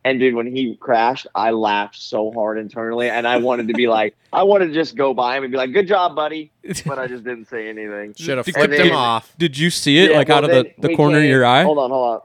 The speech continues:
Speaker 1: hold on. Then, oh, yeah, no, I had full vision of it. I loved it. And then,
Speaker 3: <laughs>
Speaker 1: uh, after the session, um, when we pulled off to, like, pick up our mechanics, he, I was going by, and, uh, he was, Carlos, or I don't know, I'm pretty sure it's Carlos,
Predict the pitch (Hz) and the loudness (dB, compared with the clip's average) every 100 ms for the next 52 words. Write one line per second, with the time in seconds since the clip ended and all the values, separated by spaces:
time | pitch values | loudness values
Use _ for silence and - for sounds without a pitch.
0 | - 127 110 98 _ - 135 135 - 170 | -6 -4 -4 -6 _ -8 -4 -2 4 4
1 | 143 107 151 131 143 185 127 127 104 - | 4 0 0 0 0 -4 -4 -4 -4 -6
2 | 135 120 147 120 92 85 101 127 110 131 | -4 0 -2 -2 -4 -2 -2 -2 0 -2
3 | 95 - - 131 127 131 127 120 113 101 | -4 -16 -14 -8 -4 -2 -2 -4 -8 -16
4 | _ _ _ _ _ - 123 127 120 104 | _ _ _ _ _ -6 0 2 2 0
5 | - - _ - 120 127 151 123 113 127 | -2 -12 _ -6 -2 -2 -4 -4 -4 -2
6 | 113 107 120 107 104 104 - 110 107 95 | -2 -2 -8 -8 -10 -14 -8 -4 -2 -2
7 | 85 80 55 _ _ _ - 120 117 107 | -6 -10 -18 _ _ _ -4 -2 0 0
8 | 127 120 120 117 117 107 - 107 107 107 | 2 4 4 2 0 0 -2 -4 -4 -4
9 | 101 117 113 95 - 117 110 104 - 110 | -8 -6 -6 -8 -8 -4 -2 -2 -2 0
10 | 110 107 107 104 104 107 101 95 - 107 | 0 0 0 0 2 2 -2 -6 -8 -2
11 | 101 92 95 - _ _ _ - 120 113 | 0 2 0 -4 _ _ _ 0 2 2
12 | - - 110 104 101 110 98 - 104 95 | 0 2 4 4 2 0 -4 -2 -2 -2
13 | 92 92 107 87 82 82 90 85 92 | -4 -4 -8 -6 -8 -4 -2 0 -2